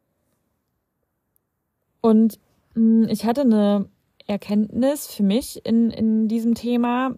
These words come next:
die ich, ja, total, sagen wir mal,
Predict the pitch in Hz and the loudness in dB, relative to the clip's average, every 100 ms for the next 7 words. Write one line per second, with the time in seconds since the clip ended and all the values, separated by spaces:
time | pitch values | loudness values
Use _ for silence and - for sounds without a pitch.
0 | - 208 220 220 220 208 214 - - _ | -12 -8 -4 -4 -2 -4 -4 -8 -20 _
1 | _ 208 233 208 180 - - 208 214 208 | _ -2 0 0 -2 -8 -8 -4 0 2
2 | 208 202 _ _ _ _ _ _ _ _ | 2 -2 _ _ _ _ _ _ _ _
3 | _ _ - 190 190 196 190 190 185 185 | _ _ -8 -4 -2 0 0 -2 -2 -2
4 | 180 185 | -4 -4